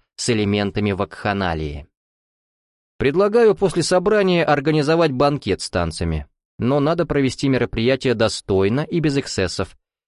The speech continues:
ведь кроме актёров планируется приезд целой группы иностранных журналистов и дельцов от киноиндустрии». По мере понимания моих слов в глазах секретаря начали поблескивать искры истинного фанатизма.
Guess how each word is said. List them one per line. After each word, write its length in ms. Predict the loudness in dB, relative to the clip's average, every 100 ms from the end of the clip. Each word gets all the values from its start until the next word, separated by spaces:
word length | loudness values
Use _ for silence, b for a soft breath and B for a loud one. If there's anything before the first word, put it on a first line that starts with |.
| _
ведь 160 | -6 -4
кроме 300 | -2 0 0
актёров 400 | -2 -2 -2 -2
планируется 520 | -2 -2 0 0 -2
приезд 400 | -2 0 0 -2
целой 260 | -2 0 2
группы 320 | 0 0 0
иностранных 500 | -2 -2 -2 0 0
журналистов 800 | 0 0 0 0 -2 -4 -14 -14 -2
и 100 | 0
дельцов 480 | 2 0 0 0 0
от 140 | -2
киноиндустрии». 800 | 0 0 0 -2 -4 -4 -4 -6 _ _ _ _ _ _ _ _ _ _ -6
По 140 | -2
мере 280 | 0 2 0
понимания 720 | 0 0 2 2 2 2 2
моих 260 | 2 0 -4
слов 640 | -4 -2 0 -2 -8 _
в 160 | -8 -4
глазах 500 | 0 0 0 -2 -2
секретаря 640 | -6 -4 -2 0 0 0
начали 360 | 0 -2 -4
поблескивать 720 | 0 0 2 0 0 -2 -2 _ -6
искры 500 | -4 -4 -2 -2 -4 _ _
истинного 600 | -4 -4 -4 -2 -2 -2
фанатизма. 800 | -2 -2 -4 -4 -6 -4 -6 -10